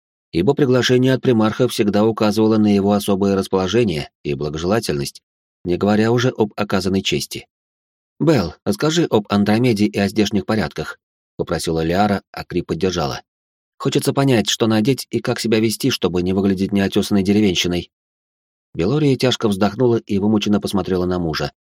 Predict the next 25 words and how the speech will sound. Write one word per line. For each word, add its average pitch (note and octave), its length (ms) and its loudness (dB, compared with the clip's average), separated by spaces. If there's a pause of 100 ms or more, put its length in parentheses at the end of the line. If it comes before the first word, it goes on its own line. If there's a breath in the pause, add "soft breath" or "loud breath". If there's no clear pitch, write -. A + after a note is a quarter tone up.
(160)
словно F2 400 -2
ища F2+ 300 -2
у E2 80 -2
него E2 180 -2
поддержки. D#2+ 560 -4 (460)
Гэф, B2 260 2
на A2+ 80 0
ее A2+ 260 4
взгляд, A#2 380 0
ответил G#2 400 0
призрачной G2+ 500 0
улыбкой G#2+ 460 0
и G#2 160 -6
едва F#2+ 260 0
заметно F2+ 380 -2
кивнул. D#2 400 -4 (640)
Если C#3 240 2
коротко, C3 460 0
то A2+ 160 0
Андромеда — A#2 560 0 (200)
особое B2+ 500 0
и - 40 -4
уникальное A2+ 600 0
место, B2+ 280 0
девочки. E2 460 -4